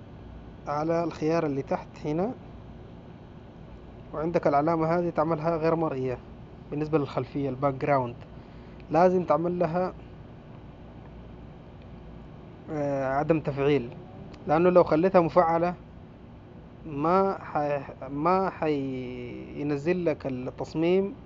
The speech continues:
آه، من غير خلفية. يعني لو أنت خليتها من غير، آه، من غير إنك، آه، تلغي التفعيل، ده حينزل لك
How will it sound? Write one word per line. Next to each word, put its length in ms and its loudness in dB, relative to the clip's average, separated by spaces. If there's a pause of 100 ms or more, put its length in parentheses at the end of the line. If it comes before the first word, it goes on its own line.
(760)
آه، 920 -4 (2250)
من 160 0
غير 460 0 (1600)
خلفية. 680 -4
يعني 440 -2 (440)
لو 220 6
أنت 360 0 (260)
خليتها 320 -2
من 140 -2
غير، 200 2 (260)
آه، 840 -8
من 160 -6
غير 240 2
إنك، 280 2
آه، 280 -8 (420)
تلغي 240 0
التفعيل، 600 -2 (480)
ده 80 -2
حينزل 580 2
لك 100 0